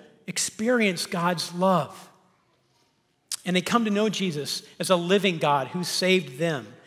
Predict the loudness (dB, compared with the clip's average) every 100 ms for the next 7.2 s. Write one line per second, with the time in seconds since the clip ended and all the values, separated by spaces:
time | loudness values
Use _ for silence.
0 | _ _ _ -4 0 4 4 2 -4 -18
1 | -12 -8 0 4 4 0 -2 0 0 0
2 | 2 2 0 -2 -2 -6 -10 -8 -6 -2
3 | 2 2 0 -4 0 0 0 -8 -16 -12
4 | -2 0 0 -4 -4 -4 -4 -2 0 2
5 | 0 0 0 -2 -2 -4 -2 -2 -2 -2
6 | -2 -2 -2 -2 -2 0 2 2 0 -2
7 | -6 -8